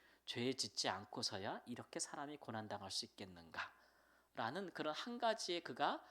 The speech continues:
가지고 있는 지식을 가지고 욥을 이렇게 몰아붙이고 있는 것이죠. 근데 우리가 생각해 보면, 우리가 이렇게 고난당하고, 어, 내가 죄를 짓지 않고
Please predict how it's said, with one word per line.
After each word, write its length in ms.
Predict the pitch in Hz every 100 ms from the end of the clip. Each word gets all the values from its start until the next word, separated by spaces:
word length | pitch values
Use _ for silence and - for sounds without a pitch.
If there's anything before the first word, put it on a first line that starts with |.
| - -
가지고 440 | - - - 180
있는 140 | 165 190
지식을 420 | - 127 165 170
가지고 580 | 113 92 - 104 80 - - - -
욥을 260 | 123 123 151
이렇게 520 | 127 123 - 139 151 - - - 101
몰아붙이고 920 | 104 127 131 123 - - 127 113 107
있는 300 | 110 101 104
것이죠. 380 | - - - - - _ _ _ - - - -
근데 200 | 202 226
우리가 200 | 202 190
생각해 400 | 202 202 - 196
보면, 500 | 147 123 113 127 95
우리가 400 | 131 156 175 175 - - - - -
이렇게 320 | 139 - 170
고난당하고, 1200 | - 147 147 180 185 170 160 151 156 156 156 156 - - _ _ -
어, 260 | 104 107 - -
내가 520 | 120 131 147 139 - - - _ -
죄를 340 | 120 123 226
짓지 280 | - - 123
않고 540 | 92 95 - - -